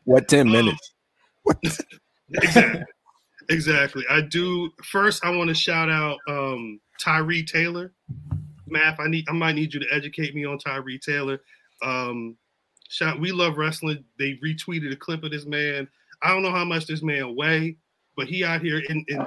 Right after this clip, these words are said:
Speaker 2: in the practice doing the lucha.
Speaker 1: Yeah.
Speaker 2: And that shit was smooth. That shit
Speaker 1: Yo,
Speaker 2: was
Speaker 1: we've been, we've
Speaker 2: smooth.
Speaker 1: been, we've been following Tyree Taylor, I wanna say for the, for the, the, uh, majority of twenty twenty.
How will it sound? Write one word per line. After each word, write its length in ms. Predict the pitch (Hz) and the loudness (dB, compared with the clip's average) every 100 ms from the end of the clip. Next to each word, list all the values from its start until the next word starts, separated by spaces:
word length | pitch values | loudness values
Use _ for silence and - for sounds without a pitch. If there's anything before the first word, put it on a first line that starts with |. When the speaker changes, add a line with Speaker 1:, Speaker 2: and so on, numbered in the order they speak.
| 139 | -2
Speaker 2:
in 100 | 160 | -2
the 80 | - | -4
practice 480 | - 165 160 160 165 | -6 -4 -4 -4 -8
doing 320 | 135 160 151 | -2 -2 0
the 220 | 120 117 180 | -4 -6 -6
lucha. 400 | 190 - 208 226 _ _ _ _ | -4 -4 -4 -6 _ _ _ _
Speaker 1:
Yeah. 140 | 151 98 | -8 -2
Speaker 2:
And 80 | 143 | 2
that 140 | 160 | 2
shit 220 | - 170 | 2 -2
was 160 | 139 131 | -4 -10
smooth. 540 | - 160 160 151 120 - | -8 0 2 2 -2 -8
That 160 | 127 139 | -8 -6
shit 200 | - 147 | -6 -4
Speaker 1:
Yo, 80 | 101 | -2
Speaker 2:
was 200 | 101 98 _ _ _ _ - | -2 -6 _ _ _ _ 0
Speaker 1:
we've 220 | 123 120 | 4 6
been, 220 | 110 104 | 6 8
we've 120 | 110 | 8
Speaker 2:
smooth. 100 | 110 107 | 8 8
Speaker 1:
been, 280 | 110 98 - | 6 4 2
we've 180 | 101 107 | 6 6
been 140 | 101 104 | 8 4
following 420 | - 107 95 95 | 4 4 4 2
Tyree 400 | - 92 90 92 | 0 2 2 0
Taylor, 480 | - 87 85 85 82 - - _ _ _ _ _ _ | 2 2 2 0 -2 -4 -8 _ _ _ _ _ _
I 40 | 82 | -2
wanna 260 | 92 104 | 0 2
say 280 | 98 - 95 | 2 4 2
for 220 | 87 98 | 2 2
the, 160 | 85 82 - | 2 0 -4
for 180 | - 87 | 0 2
the, 220 | 80 73 - - _ _ _ _ _ - | 4 0 -10 -20 _ _ _ _ _ -6
the, 360 | 87 85 78 | -2 -2 -2
uh, 260 | 87 82 76 | -2 0 0
majority 580 | 85 80 95 98 95 90 | -2 2 6 8 8 6
of 160 | 80 | 2
twenty 360 | - - 95 85 | 2 4 6 4
twenty. 580 | - 85 98 87 78 | 0 2 4 4 0